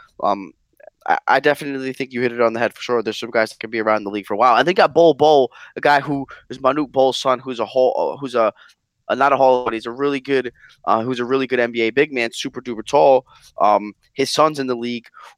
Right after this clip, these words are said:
who plays like a wing, but he's, like, seven foot something. I don't even know how tall he is. Um, who got hurt as well. Pl-, only played, like, fourteen games, uh,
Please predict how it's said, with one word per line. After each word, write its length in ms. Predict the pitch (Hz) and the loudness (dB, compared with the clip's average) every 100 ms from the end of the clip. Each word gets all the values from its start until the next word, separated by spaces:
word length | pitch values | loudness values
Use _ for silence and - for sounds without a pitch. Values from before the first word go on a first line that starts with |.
| - | -10
who 220 | 123 117 | -8 -8
plays 240 | - 147 135 | 0 2 4
like 160 | 139 | 2
a 40 | 120 | 2
wing, 300 | 113 156 131 | 2 2 2
but 120 | 113 | -2
he's, 100 | 117 | -2
like, 160 | 107 - | -4 -4
seven 320 | - 123 120 | -2 -2 -2
foot 220 | - 113 | -8 -6
something. 280 | - 120 104 | -4 -4 -2
I 60 | 110 | -4
don't 100 | 123 | -2
even 120 | 117 | -2
know 60 | |
how 100 | 107 | -4
tall 240 | 104 117 107 | 0 0 0
he 100 | 98 | 0
is. 180 | 95 - - - | -6 -8 -20 -8
Um, 120 | - 101 | -8 -4
who 120 | 139 | 0
got 220 | 139 110 | 2 2
hurt 160 | 143 110 | 2 2
as 200 | 113 127 | 2 2
well. 220 | 123 104 | 2 2
Pl-, 180 | - - | 0 -2
only 220 | 120 123 | 0 -6
played, 200 | - 120 | -8 -8
like, 140 | 113 | -6
fourteen 420 | - 113 107 123 113 | -8 -8 -8 -8 -10
games, 280 | 117 107 | -10 -10
uh, 400 | 104 95 90 90 | -6 0 0 0